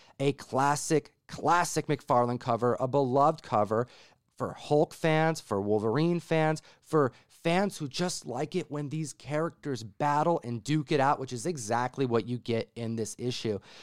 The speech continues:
We also have a two hundred percent increase in copies sold. Maybe it's because of this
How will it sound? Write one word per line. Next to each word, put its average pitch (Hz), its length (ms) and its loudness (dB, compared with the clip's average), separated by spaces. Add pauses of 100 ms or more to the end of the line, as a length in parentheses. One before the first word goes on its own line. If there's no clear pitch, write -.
We 135 100 2
also 143 200 2
have 147 100 2
a 135 80 2
two - 400 -4
hundred 165 420 -4
percent 151 440 -6
increase 156 420 -2
in 143 120 -6
copies 131 420 -2
sold. 170 400 4 (320)
Maybe 147 240 2
it's 170 100 -4
because 160 320 -2
of 135 120 -2
this 135 260 0